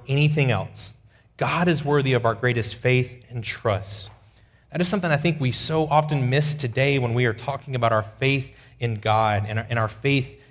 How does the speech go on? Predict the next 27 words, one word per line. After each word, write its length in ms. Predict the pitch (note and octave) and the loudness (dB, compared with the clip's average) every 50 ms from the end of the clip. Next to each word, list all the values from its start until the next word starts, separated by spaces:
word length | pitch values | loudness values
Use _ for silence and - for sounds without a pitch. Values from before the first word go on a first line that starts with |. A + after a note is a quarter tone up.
| - _ | -20 _
in 160 | - A2+ A2 | -8 -8 -8
Christ. 640 | G#2 - - A2 G2+ G2+ G2+ G2 - - - - - - - - - - - _ | -8 -6 -2 0 0 0 0 -2 -6 -8 -10 -14 -16 -20 -20 -20 -20 -20 -4 _
You 60 | C3+ | 2
know, 40 | C3+ | 2
the 60 | B2+ | 4
way, 300 | B2+ D3 D#3 D#3+ D3+ D3+ | 4 4 4 4 2 2
the 100 | C#3+ C3 | 0 2
way 120 | C3 D3+ D#3+ | 2 2 2
that 140 | E3 C#3+ | 2 0
the 80 | - C3+ | -2 0
word 220 | C3+ D3 C#3+ B2+ | 2 2 2 0
faith 340 | C#3+ - - C#3 C3+ C#3 D3+ C#3 | -2 -4 -2 0 0 0 0 0
is 100 | B2+ - | 2 2
often 260 | B2+ B2+ - B2+ A#2+ | 2 2 2 0 0
used 280 | B2 B2+ B2 - - | 0 0 0 -2 -4
today, 500 | - A2 G#2 G#2 C3+ C#3+ F3+ F3 C3 A#2+ | -8 -10 -6 -2 0 2 4 4 4 4
it, 180 | B2 - C3 B2+ - | 2 0 -4 -4 -4
it's 160 | C#3+ C#3 - | -6 -6 -4
kind 180 | - - A#3+ C#4+ | -6 -4 -4 -4
of 100 | F3+ - - | -8 -10 -8
framed 260 | - - D#3+ D#3+ D3+ | -4 -2 -2 0 0
as 80 | C#3+ B2 | 0 0
like 140 | B2 A#2 - | 0 0 -2
a, 100 | A#2+ - - | -4 -4 -4
a 60 | A2+ | -4
shallow 460 | - - - D3 C#3 C#3+ C#3+ D3 C#3 | -2 0 2 2 2 2 4 2 0
belief, 720 | B2+ A#2+ A#2+ A2+ G#2+ A#2 C3 D3 C3 A2 G2+ - - - | 0 -2 -4 -4 -2 -2 0 0 0 0 -2 -6 -12 -16